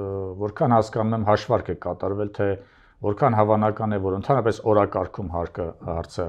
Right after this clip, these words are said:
կմտնի օրակարգ, որովհետև օրակարգ մտցնելն էլ հարցը մի ամբողջ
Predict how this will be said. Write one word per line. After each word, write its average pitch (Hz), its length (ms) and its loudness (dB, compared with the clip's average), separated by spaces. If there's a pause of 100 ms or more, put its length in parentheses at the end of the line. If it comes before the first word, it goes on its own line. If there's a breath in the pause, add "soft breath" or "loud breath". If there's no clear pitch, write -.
կմտնի - 440 -10
օրակարգ, 82 480 -8 (560 loud breath)
որովհետև 95 320 -2
օրակարգ 104 480 2
մտցնելն 107 520 0
էլ 101 100 0
հարցը 87 400 -6 (160)
մի 95 160 -6
ամբողջ 95 500 0